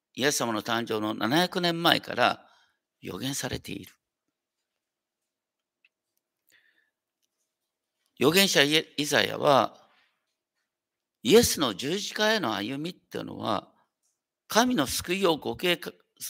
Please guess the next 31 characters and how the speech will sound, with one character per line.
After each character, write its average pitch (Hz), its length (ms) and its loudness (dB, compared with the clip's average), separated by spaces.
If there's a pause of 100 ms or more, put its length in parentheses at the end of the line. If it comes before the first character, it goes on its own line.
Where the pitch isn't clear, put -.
(120)
救 - 280 -6
い 185 40 -4
の 180 100 -4
ご 139 200 -4
計 156 180 0
画 139 300 -6
を 117 80 -4
全 110 200 -6 (140)
う 135 100 -6
す - 140 -10
る - 140 -6 (480)
ユ 117 180 0
ダ 226 180 6
ヤ 247 60 6
人 147 280 0
の 95 160 0 (100)
王 214 260 8
と - 320 -18
し - 120 -16
て 107 120 -16
の 139 280 -12 (440)
威 87 80 -12
厳 147 320 -4
を、 170 180 -4 (1400)
こ 139 140 2
の 139 180 4 (160)
イ 104 100 -4
ザ 117 120 -2
ヤ 107 100 0
書 120 200 -6
は 135 200 2